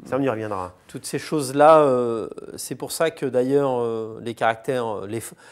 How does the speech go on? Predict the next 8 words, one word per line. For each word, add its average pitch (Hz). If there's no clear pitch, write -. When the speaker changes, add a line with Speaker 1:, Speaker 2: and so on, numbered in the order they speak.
Speaker 2:
le, -
le, 113
la, 127
on 139
parle 170
de 143
l'aspect 123
logiciel. 139